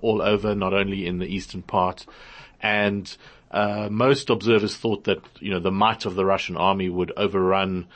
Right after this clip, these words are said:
uh, little Ukraine. But, uh, Ukrainians are fighting for their very survival. In fact, uh, Zelensky said, uh, to his soldiers that they must fight like Israelis,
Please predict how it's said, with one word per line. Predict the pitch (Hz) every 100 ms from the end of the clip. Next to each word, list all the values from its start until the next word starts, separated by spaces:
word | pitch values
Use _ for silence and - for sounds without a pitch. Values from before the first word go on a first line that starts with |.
| - - -
uh, | 87 85
little | 98 101 101
Ukraine. | 92 - 117 101 85 85
But, | 104 98 - - -
uh, | 95 98 95
Ukrainians | 98 110 - 123 120 123 117 113 - - - - - 90
are |
fighting | - 110 104 107
for | 107
their | 101
very | 95 95
survival. | - 92 104 95 92
In | 87
fact, | - 110 - -
uh, | 98 90 90 92
Zelensky | 85 95 104 117 113 - 90
said, | 90 - 98 85 - -
uh, | 98 92
to | - 98
his | 92
soldiers | - 101 98 92
that | 101 -
they | 95
must | 98 92
fight | - 110 -
like | 107
Israelis, | 120 95 110 120 95 80